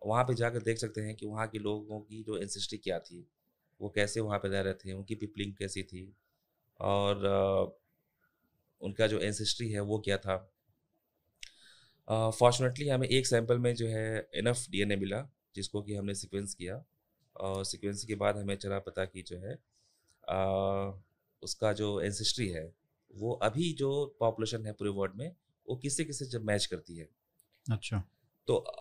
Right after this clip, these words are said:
Speaker 1: हमें जो अगर आप देखेंगे पूरे इंडियन पॉपुलेशन की जो एंसेस्ट्री है वो उसमें हड़प्पन एंसेस्ट्री सब में मिलेगी।
Speaker 2: अच्छा।
Speaker 1: हाँ, थर्टी, फ़ोर्टी, फ़िफ़्टी परसेंट जो हड़प्पन एंसेस्ट्री है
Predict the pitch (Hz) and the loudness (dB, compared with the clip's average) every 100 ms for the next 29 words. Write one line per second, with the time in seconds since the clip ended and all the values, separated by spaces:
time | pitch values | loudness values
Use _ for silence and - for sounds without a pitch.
0 | 104 120 139 151 151 151 120 131 135 131 | 0 2 4 2 4 4 6 8 8 6
1 | 127 135 139 - 135 143 120 123 139 131 | 2 0 -2 0 0 2 0 -2 -2 -4
2 | _ _ _ _ _ _ _ _ - 113 | _ _ _ _ _ _ _ _ 0 0
3 | 117 117 117 101 104 104 104 104 101 117 | 4 2 2 0 -2 -2 -2 0 -2 -2
4 | 104 113 139 _ _ _ _ _ _ _ | -2 -4 -6 _ _ _ _ _ _ _
5 | _ - 113 143 147 143 - _ _ _ | _ -6 2 4 4 0 -10 _ _ _
6 | _ _ _ - 120 135 143 123 120 - | _ _ _ -8 -4 0 0 4 4 4
7 | 131 120 113 - 127 - 120 117 104 85 | 0 0 -2 -2 -2 -2 0 2 2 0
8 | 82 78 _ _ _ _ _ _ _ _ | -6 -10 _ _ _ _ _ _ _ _
9 | - 131 - 120 98 95 85 87 - 113 | -2 -2 0 -2 -2 0 -2 -2 0 -2
10 | - 123 117 110 - 117 113 120 113 110 | 0 0 0 -2 0 -2 -2 -4 -2 0
11 | 117 117 113 117 131 113 107 117 110 104 | 0 -4 -2 -2 -2 0 -2 -2 -4 -6
12 | 101 113 107 135 | -6 -6 -6 -8